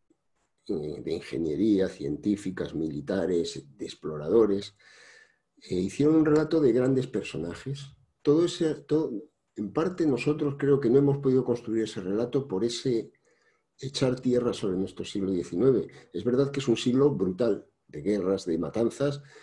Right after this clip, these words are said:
pero es un siglo lleno de figuras brillantes. Por cada explorador genial que puedan enseñar los británicos,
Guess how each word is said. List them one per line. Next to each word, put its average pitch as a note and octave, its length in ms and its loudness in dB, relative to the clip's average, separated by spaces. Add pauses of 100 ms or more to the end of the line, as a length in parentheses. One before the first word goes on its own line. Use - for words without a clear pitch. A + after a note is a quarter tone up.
(440)
pero - 160 0
es - 120 -2
un D#3+ 140 6
siglo D#3+ 300 4
lleno D#3 260 6
de D3 100 6
figuras B2 440 0
brillantes. G2 600 0
Por G#2+ 280 -4
cada G#2 440 -4 (240)
explorador G2 640 -2
genial E3 420 2
que A#2+ 140 -2
puedan A2+ 840 2
enseñar G2 520 -2
los F#2+ 280 -2
británicos, C3 800 -2